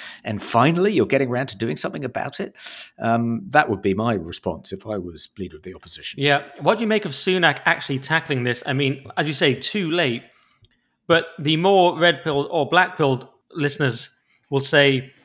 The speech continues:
Speaker 2: "Of course, nothing. He's not gonna do anything. He's as bad as the rest of them." And certainly, I'm pretty disillusioned and would never vote Tory. But all that considered,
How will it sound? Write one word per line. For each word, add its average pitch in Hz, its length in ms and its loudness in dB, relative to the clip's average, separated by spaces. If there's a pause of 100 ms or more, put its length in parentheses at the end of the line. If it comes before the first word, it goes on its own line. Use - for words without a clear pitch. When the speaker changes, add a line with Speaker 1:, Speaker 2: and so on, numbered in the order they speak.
(140)
Speaker 2:
"Of 135 100 -12
course, 147 260 4
nothing. 143 200 0
He's 143 120 0
not 151 80 -2
gonna 139 120 0
do 139 120 2
anything. 135 340 2
He's 127 240 -2
as 123 60 -6
bad 131 160 4
as 113 80 -2
the 123 60 -2
rest 127 180 0
of - 40 -18
them." 120 200 -2 (180)
And 156 100 -4
certainly, 143 300 2
I'm 135 140 2
pretty 135 180 -4
disillusioned 123 560 -2
and 117 140 -4
would 117 100 -2
never 120 240 -2
vote 120 320 -2 (220)
Tory. 139 320 2
But 147 420 4 (300)
all 214 180 2
that 190 180 4
considered, 131 520 -2